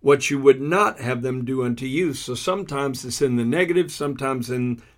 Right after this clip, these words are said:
the positive. And that's from Analects chapter fifteen, verse twenty-three. Or what about Greek philosophy? In Aristotle's writings, "Treat your friends as you would want them to treat you." What about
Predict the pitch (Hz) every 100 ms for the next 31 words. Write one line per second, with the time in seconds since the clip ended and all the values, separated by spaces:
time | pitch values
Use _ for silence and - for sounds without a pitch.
0 | - 135 - 165 135 - 110 - - -
1 | - 113 143 135 135 127 127 156 160 139
2 | 131 123 - - 123 - 113 - 123 -
3 | 131 123 117 117 107 - 131 120 113 113
4 | - 147 - _ _ - 175 214 262 269
5 | 180 127 120 156 240 - _ _ - 135
6 | 131 131 208 - - 151 110 85 _ _
7 | _ _ - - - _ _ _ - 147
8 | 156 196 214 196 - 156 139 131 123 110
9 | 127 120 101 98 107 - - 208 214 -
10 | 196 - 160 165 180 185 151 151 123 -
11 | 160 175 139 123 113 123 151 185 165 185
12 | 175 170 - 156 156 - 117 139 175 143
13 | 104 - _ _ _ _ _ 117 160 170
14 | 165 151 -